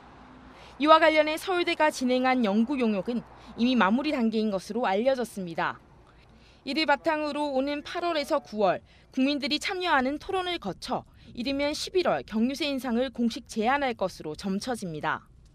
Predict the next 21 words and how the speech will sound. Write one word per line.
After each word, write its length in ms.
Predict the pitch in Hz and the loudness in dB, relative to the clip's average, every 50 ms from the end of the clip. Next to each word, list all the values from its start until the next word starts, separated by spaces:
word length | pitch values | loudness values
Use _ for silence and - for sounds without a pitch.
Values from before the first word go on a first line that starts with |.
| - - - - - - - - - - - | -20 -20 -20 -20 -20 -20 -20 -20 -20 -2 4
여기에 400 | 240 254 254 254 311 320 320 320 | 4 4 4 4 2 2 2 2
정부는 560 | 320 311 294 262 262 240 269 277 294 311 320 370 | 0 0 -2 -2 -2 -2 -2 -2 -4 -4 -4 -6
한국판 580 | - 403 392 381 339 - - - 381 339 285 | -8 -8 -10 -10 -12 -12 -6 -6 -4 -4 -2
뉴딜의 440 | 202 220 233 233 294 302 294 294 254 | 0 0 0 0 0 -2 -2 -2 -2
일환으로 440 | 233 240 233 226 190 170 220 220 - - - - - - - - | 0 0 0 0 0 -2 -4 -4 -6 -8 -16 -20 -20 -20 -18 -6
전기나 560 | - 233 220 233 226 269 285 247 180 147 131 | 0 2 2 2 2 2 0 0 0 0 0
수소를 540 | - - 359 339 - 370 339 302 330 339 285 | -2 -6 -8 -6 -4 -4 -2 0 -2 -2 0
에너지원으로 840 | - 202 214 254 302 320 - 320 302 277 254 247 240 226 220 214 | 0 0 0 0 0 0 -2 -4 -2 -2 -2 -2 -2 0 -2 -2
하는 360 | 208 202 190 170 220 269 285 269 | -2 -4 -4 -4 -4 -4 -6 -8
친환경차 720 | - - 415 392 381 370 349 320 320 320 - - 254 240 | -10 -8 -6 -6 -6 -6 -8 -10 -12 -12 -6 -4 -4 -6
보급 360 | 233 - 220 190 196 269 233 | -4 -6 -8 -8 -8 -10 -12
확대에 440 | 240 - - - 180 165 165 196 262 | -12 -18 -12 -10 -8 -6 -4 -4 -6
힘을 320 | 262 - 381 359 359 359 | -6 -8 -10 -8 -8 -8
쏟고 320 | 349 - 294 - - 220 196 | -6 -8 -10 -10 -8 -8 -8
있습니다. 560 | 165 165 - - 170 156 151 156 156 139 - - - - - - - - - - - - - - - - - - - - - | -8 -8 -10 -12 -12 -10 -6 -4 -4 -4 -4 -8 -16 -20 -20 -20 -20 -20 -20 -20 -20 -20 -20 -20 -20 -20 -20 -20 -20 -20 -8
노후 300 | - 226 247 254 294 339 | -4 -2 -2 0 -2 -2
경유차를 760 | 285 330 302 294 302 320 320 - - 330 269 262 294 302 311 - | 0 0 0 0 0 -2 -4 -4 -2 -2 0 0 0 -2 -2 -2
전기차 640 | - 226 214 214 226 233 294 311 - - 359 320 | -4 -4 -2 -2 -2 -2 -2 -6 -6 -4 -4 -4
등으로 460 | 302 - 285 254 247 240 240 254 269 277 | -2 -2 -4 -4 -4 -2 -2 -2 -4 -4
전환하는 720 | - 185 196 190 220 254 277 302 302 269 247 247 233 226 | -4 -6 -4 -2 0 0 0 0 0 -2 -2 0 -2 -2
한편 480 | 202 180 175 165 - 226 220 180 131 | -2 -2 -6 -6 -6 -6 -6 -6 -6